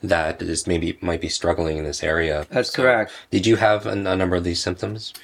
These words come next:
Speaker 2: Very much so. And to your point, it's, it's certainly one out of three Americans that develop covid wind up with long covid. So it isn't only, or post-covid syndrome, and we'll define that a little bit more, but we've, we've already done a good job. Remember that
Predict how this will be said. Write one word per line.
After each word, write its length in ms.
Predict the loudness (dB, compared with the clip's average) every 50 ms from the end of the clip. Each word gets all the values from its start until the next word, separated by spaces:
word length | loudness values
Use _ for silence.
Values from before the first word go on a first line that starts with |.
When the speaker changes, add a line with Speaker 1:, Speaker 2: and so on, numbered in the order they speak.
| -6 0
Speaker 2:
Very 160 | 2 4 4 4
much 240 | 4 2 2 2
so. 160 | 2 2 4 4
And 100 | 2 2
to 120 | 2 2
your 100 | 2 2
point, 640 | 2 -2 -2 2 4 6 6 6 4 2 0 -2 -2
it's, 320 | -2 -2 0 -2 -4 -4 -2
it's 220 | -2 -2 -2 0
certainly 300 | 0 2 2 4 4 2
one 340 | 2 0 2 2 4 4 4
out 140 | 4 4 2
of 100 | 0 0
three 180 | -2 -2 0 0
Americans 760 | 2 4 4 4 6 4 4 2 0 -2 -2 -2 -2 -4 -4
that 320 | -2 0 0 0 0 -2
develop 440 | -4 -2 0 2 4 2 2 0 -2
covid 460 | 0 2 4 4 4 4 2 -2 -4 -6 -14 -20 -20 -16 _ 0
wind 240 | 2 2 4 4 2
up 80 | 0
with 120 | 0 -2 0
long 240 | 0 2 2 0 0
covid. 340 | 0 -2 -2 -2 -2 -6 -8 -12 -20 -20 -8
So 160 | 0 2 4
it 80 | 4 6
isn't 400 | 4 4 2 0 -2 -2 2 2
only, 480 | 4 4 6 6 6 6 6 6 4 2
or 120 | -2 -4 -4
post-covid 560 | 0 0 0 0 2 0 0 -2 -2 -2 -2
syndrome, 480 | 0 2 2 2 2 0 0 -4 -8 -10 _
and 140 | -4 -2 -2
we'll 100 | -2 -2
define 360 | -4 -4 0 2 2 4 4
that 100 | 2 2
a 20 | 0
little 80 | 0 -2 -4
bit 80 | -6 -2
more, 240 | 2 4 4 4 4
but 120 | 2 -2
we've, 220 | -4 -4 -4 -4 -6 -6 -6
we've 160 | -6 -4 -2
already 160 | 0 0 0
done 180 | 0 0 0 -2
a 40 | -2
good 160 | -4 -8 -8
job. 360 | -4 0 2 2 2 0 -2 -6 -16 -18 -18 -18 -16 -6 0
Remember 880 | 2 2 4 4 4 4 4 4 4 6 6 8 8 8 6 4 0 -6 -20 -20 -20 _ _
that 680 | -2 2 4 4 6 6 6 4 4 4 2 0 -2